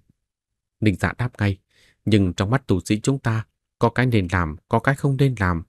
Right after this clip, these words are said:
đó mới là chính đạo. Đạo khác biệt, không thể trao đổi." Ban Sa tiếp lời. Ninh Dạ mỉm cười: "Cuối cùng chúng ta cũng có điểm giống nhau rồi." Khoảnh khắc sau, Ban Sa đột nhiên mở miệng, gầm một tiếng về chân trời.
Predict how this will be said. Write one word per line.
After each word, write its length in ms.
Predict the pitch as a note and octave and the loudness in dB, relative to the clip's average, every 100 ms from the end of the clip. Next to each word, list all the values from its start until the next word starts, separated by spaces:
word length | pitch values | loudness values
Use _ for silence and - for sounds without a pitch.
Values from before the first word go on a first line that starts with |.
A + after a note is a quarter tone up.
| _ _ | _ _
đó 260 | F#2 F#2 | 0 0
mới 180 | A2+ A#2+ | 0 -2
là 120 | F#2+ | -2
chính 280 | E2 A#2 D#3 | -2 -2 0
đạo. 260 | C#3+ D#2+ - _ _ _ | -2 -2 -8 _ _ _
Đạo 300 | G2+ D#2+ E2+ | 0 0 0
khác 180 | D#3 D#3 | -4 -2
biệt, 240 | G2+ E2+ - _ _ _ _ | -2 -2 -6 _ _ _ _
không 320 | - F#2+ G2+ | 0 2 0
thể 120 | G2 | -2
trao 220 | F2 G2 | -2 -4
đổi." 380 | F#2+ E2+ E2 F#2 - _ _ _ | -2 -2 -2 -4 -8 _ _ _
Ban 160 | - B2+ | -4 -2
Sa 120 | C#3 | -2
tiếp 220 | - G3 G#3 | 0 0 0
lời. 200 | A2+ A2 - _ _ - | -4 -4 -12 _ _ -2
Ninh 140 | F3+ | 0
Dạ 100 | F3+ | 0
mỉm 240 | A2+ A2 F2+ | 0 0 0
cười: 300 | - A2 G#2 _ _ _ - | 2 2 0 _ _ _ -2
"Cuối 140 | A#2 | 0
cùng 220 | G#2 E2+ | 2 -2
chúng 200 | - A2 | -2 -2
ta 120 | F#2+ | -2
cũng 220 | E2+ A2+ A2+ | -2 -4 -2
có 100 | B2+ | 0
điểm 260 | G#2 D#2 | 0 -4
giống 280 | D#2+ A2 C#3 | -2 -2 -2
nhau 260 | A2 G#2 A2 | -4 -4 -2
rồi." 260 | F2 F2 E2+ _ _ _ _ _ _ _ | -2 -2 -6 _ _ _ _ _ _ _
Khoảnh 200 | - F#2+ | -2 -2
khắc 180 | F2+ A#2 | -2 -6
sau, 340 | - F#2 F2+ F2 | -2 -2 -2 -2
Ban 220 | F#2+ E2+ | -2 -2
Sa 120 | - | -4
đột 220 | F2 F2+ - | -4 -6 -4
nhiên 140 | G#2 F2 | -4 -2
mở 220 | F2+ D#2 | -4 -4
miệng, 240 | F2 F#2+ F2 _ - | -2 -2 -4 _ 0
gầm 220 | A2+ G#2 | 0 2
một 120 | A2 A#2 | -2 0
tiếng 200 | D3+ G#3 | 0 0
về 120 | G2+ | -2
chân 220 | - C3+ | 0 -2
trời. 300 | C3+ F2+ D#2+ | 0 -2 -4